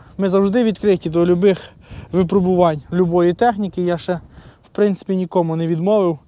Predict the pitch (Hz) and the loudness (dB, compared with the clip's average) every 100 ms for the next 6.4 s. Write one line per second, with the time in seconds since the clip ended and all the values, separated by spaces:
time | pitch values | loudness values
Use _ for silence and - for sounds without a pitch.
0 | _ _ _ - 151 156 147 - 214 190 | _ _ _ -6 -2 -2 -4 -4 -2 0
1 | 185 160 170 - 196 190 156 147 - - | -4 -2 -4 -2 -2 0 -2 -4 -8 -10
2 | 151 180 156 185 180 156 - 160 175 160 | -6 -6 -2 0 2 0 -4 -2 2 2
3 | 151 147 202 202 - - 147 - _ - | 0 -2 0 0 -2 -6 -6 -8 _ -20
4 | - _ - 170 170 156 147 151 185 175 | -20 _ -6 -2 0 -2 -4 -2 0 0
5 | 160 _ - 143 147 156 147 165 160 180 | -2 _ -10 -6 -2 -2 -2 -2 0 2
6 | 196 180 170 | 2 0 -2